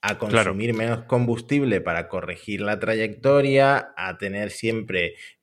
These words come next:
Speaker 1: la comunicación con la Tierra, que no se pierda, y, mm, a pesar de que la órbita completa creo que le van, va a llevar al CubeSat, al, al Capstone, una semana entera. Se ahorra combustible de todas formas.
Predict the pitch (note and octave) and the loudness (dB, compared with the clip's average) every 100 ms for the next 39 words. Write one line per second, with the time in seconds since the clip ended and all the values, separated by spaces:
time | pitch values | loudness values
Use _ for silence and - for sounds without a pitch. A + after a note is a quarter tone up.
0 | _ - F#2 F#2 F#2+ F2+ F2 - G2+ G2 | _ -4 -2 -2 -2 -2 -4 -2 -2 -2
1 | F#2+ F#2+ F2+ C3+ A2+ F#2+ F#2 F2+ F2 F2+ | -2 -2 2 2 2 -2 -4 -6 -8 -6
2 | B2+ C#3 C3+ C3 C3 B2+ - - - - | 2 2 4 2 2 -2 -6 -20 -20 -12
3 | G#2 F#2+ F#2 F#2+ F2 F2 - A2+ B2 C3+ | -8 -4 -4 -4 -4 -4 -2 0 2 2
4 | C#3+ D3 G#2+ A2 C3 B2+ A#2+ A#2+ A2+ A#2 | 4 6 6 6 4 2 4 2 2 2
5 | B2 B2 D3+ D#3 - A#2 A#2 B2+ A#2 A2 | 2 4 2 2 2 2 4 2 4 2
6 | F2+ F#2+ G2 A#2 A2+ G2 G2+ G#2+ A2 A2+ | 0 -2 0 0 -2 0 2 4 4 4
7 | G#2 - A2+ - C3+ C3 - - F#2 F#2 | 2 0 -4 2 4 4 -2 -8 -4 -2
8 | F#2+ F2 F2+ F2+ F2+ F2 F2 - A2 - | -2 0 -2 -4 -6 -8 -2 2 2 2
9 | C#3 C#3+ - A2 G2+ G2 G2 F#2+ F#2+ G#2 | 2 2 0 -4 -4 -4 -2 -2 0 2
10 | A#2 D#2 - _ - - - _ - - | 4 2 -6 _ -16 -16 -18 _ -12 0
11 | F#2+ F#2+ G2 G2 F#2+ - A2 G2 F#2+ F2+ | 4 6 4 2 -2 -4 -2 0 2 2
12 | F2+ - C#3 F#2 F2 - | 0 2 2 2 -4 -12